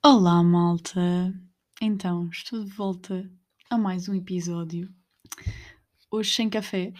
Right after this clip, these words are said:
porque já são quase quatro e eu almocei na faculdade e já bebi lá café. Mas imaginemos que está aqui um cafezinho. Ahm,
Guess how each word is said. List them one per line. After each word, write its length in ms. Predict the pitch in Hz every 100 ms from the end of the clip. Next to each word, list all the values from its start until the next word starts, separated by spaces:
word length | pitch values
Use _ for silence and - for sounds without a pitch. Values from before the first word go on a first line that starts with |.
| - _
porque 720 | 214 202 _ - 226 226 220
já 220 | 208 220
são 420 | 214 - 220 190
quase 360 | 180 190 180 -
quatro 520 | - 190 185 202 208 _ _ _ _ -
e 180 | 196
eu 80 | 196
almocei 260 | 196 196 202
na 120 | 196
faculdade 400 | 190 196 196 190
e 40 |
já 140 | 190 196
bebi 160 | 196
lá 140 | 190 196
café. 340 | 220 _ 233 _
Mas 160 | 214 220
imaginemos 380 | 233 220 220 214
que 40 |
está 80 | 208
aqui 120 | 202
um 60 | 196
cafezinho. 460 | 190 - 180 170 - - - - - - _ _ _
Ahm, 800 | 214 214 220 220 220 226 226 226